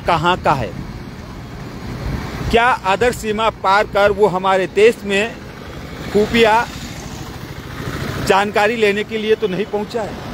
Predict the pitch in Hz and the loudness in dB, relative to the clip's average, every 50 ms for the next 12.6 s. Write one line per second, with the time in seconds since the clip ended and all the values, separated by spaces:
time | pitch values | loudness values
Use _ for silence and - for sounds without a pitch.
0 | - - - - - - - - - - - - - - - - - - - 170 | -10 -10 -8 -8 -8 -8 -8 -8 -8 -8 -6 -8 -8 -8 -8 -8 -8 -2 2 4
1 | 190 185 196 208 240 254 247 - 220 202 202 - 220 214 220 226 226 226 233 233 | 4 4 4 2 2 0 0 2 2 2 2 2 -2 -4 0 4 6 8 8 8
2 | 220 - - - - - - - - - - - - 202 208 185 170 175 196 233 | 6 2 -4 -14 -16 -16 -16 -16 -16 -16 -16 -10 0 0 0 2 4 6 8 8
3 | 247 208 214 202 180 135 - - - - - - - - - - - - 185 196 | 8 8 4 4 4 2 -2 -6 -10 -10 -10 -12 -12 -10 -10 -10 -6 -4 -2 -2
4 | 196 - 247 214 175 196 185 190 196 220 220 - - - - 226 240 233 226 160 | 0 2 2 2 2 2 0 2 2 2 2 2 0 -2 -2 0 0 0 0 0
5 | 147 175 180 190 214 220 175 190 185 185 202 208 185 208 202 190 226 208 180 180 | 2 6 6 6 6 6 4 4 2 4 2 2 2 2 0 2 0 2 4 4
6 | 175 175 - 214 214 208 196 190 202 214 - - - - - - - - - - | 2 4 4 2 2 4 4 2 0 0 -4 -8 -10 -10 -10 -10 -10 -10 -10 -10
7 | - - 147 170 180 180 202 180 180 220 240 240 247 240 240 - - - - - | -8 -2 2 4 4 4 4 2 4 6 8 8 8 6 4 -2 -10 -12 -12 -12
8 | - - - - - - - - - - - - - - - - 175 175 175 170 | -12 -12 -12 -12 -10 -10 -10 -10 -8 -8 -8 -6 -6 -6 -2 2 4 6 6 6
9 | 170 151 160 175 196 180 180 - 185 190 190 208 202 208 220 208 - 247 247 233 | 6 4 2 0 2 2 2 2 0 -2 0 2 2 2 2 2 0 -2 0 0
10 | 190 190 202 208 202 - - 202 190 185 202 202 - 214 220 220 208 170 185 190 | 2 4 4 4 4 4 2 0 2 2 0 0 2 2 2 2 2 2 2 4
11 | 196 202 202 202 - 220 214 180 180 185 185 - - 202 208 202 - 196 196 160 | 4 4 2 4 4 4 6 6 6 4 2 2 2 4 4 4 6 4 2 4
12 | 147 170 175 185 196 214 233 214 196 196 165 113 | 4 4 4 4 4 4 2 4 4 2 2 0